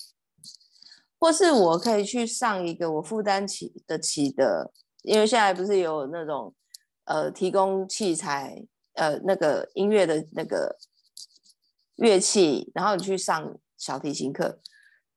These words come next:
或者是我就买一个C D嘛，现在没有C D，可能音乐下载，付费下载小提琴的音乐，这个，这个都是让自己可以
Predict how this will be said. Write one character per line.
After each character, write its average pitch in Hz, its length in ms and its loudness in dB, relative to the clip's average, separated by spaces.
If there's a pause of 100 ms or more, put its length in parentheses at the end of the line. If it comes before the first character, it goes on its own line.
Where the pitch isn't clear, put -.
或 370 200 2
者 196 360 2
是 208 680 -2
我 170 140 -2
就 330 160 -4
买 185 260 -2
一 151 140 -4
个 151 400 -4 (960)
C 214 280 -6
D 202 200 0
嘛， 165 180 2
现 214 120 -2
在 202 60 2
没 190 100 -2
有 156 80 0
C 165 200 -4
D， 165 280 -4
可 147 80 -4
能 143 220 -2
音 170 180 -2
乐 170 160 4
下 147 300 0
载， 104 180 -4
付 170 200 -8
费 156 160 -8
下 139 200 -2
载 80 200 -6
小 - 180 -16
提 107 160 -16
琴 - 220 -12
的 60 100 -16
音 - 260 -20
乐， - 120 -12 (1200)
这 392 140 4
个， - 80 2
这 440 120 4
个 370 120 8
都 311 100 6
是 320 140 2
让 277 180 4
自 269 100 0
己 202 160 0
可 202 160 -2
以 156 340 -4